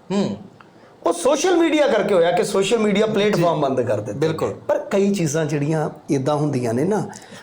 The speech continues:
Speaker 2: ਉਹ ਇੱਕ ਕੋਈ ਮਤਲਬ ਇੱਦਾਂ ਨਹੀਂ ਹੁੰਦਾ ਕਿ, ਅ, ਇੱਕ ਚਿੰਗਾਰੀ ਜਿਹੜੀ ਹੈ ਤੇ ਉਹ ਭਾਂਬੜ ਬਣਾ ਗਈ।
Speaker 1: ਹੂੰ।
Speaker 2: ਉਹ ਕਈ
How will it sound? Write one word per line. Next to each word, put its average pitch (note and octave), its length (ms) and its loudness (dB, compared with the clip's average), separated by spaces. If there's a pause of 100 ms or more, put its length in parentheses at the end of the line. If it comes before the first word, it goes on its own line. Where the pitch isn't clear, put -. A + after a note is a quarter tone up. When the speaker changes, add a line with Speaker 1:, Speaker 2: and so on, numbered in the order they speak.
(280)
Speaker 2:
ਉਹ C4+ 500 2 (680)
ਇੱਕ G#3 480 -2 (480)
ਕੋਈ A3 380 2
ਮਤਲਬ G3+ 600 0
ਇੱਦਾਂ F3 360 2
ਨਹੀਂ F#3+ 140 2
ਹੁੰਦਾ E3 340 2
ਕਿ, E3 340 0 (520)
ਅ, D3 280 -2 (340)
ਇੱਕ G#3 300 -4 (220)
ਚਿੰਗਾਰੀ E3 680 2
ਜਿਹੜੀ C#3+ 380 -2
ਹੈ B2+ 260 -2
ਤੇ C#3 60 -6
ਉਹ C3+ 80 -6 (140)
ਭਾਂਬੜ C3 320 0
ਬਣਾ G#2 280 -8
ਗਈ। - 280 -10
Speaker 1:
ਹੂੰ। D#3+ 100 -4 (120)
Speaker 2:
ਉਹ A#3 140 -2
ਕਈ C#4+ 400 0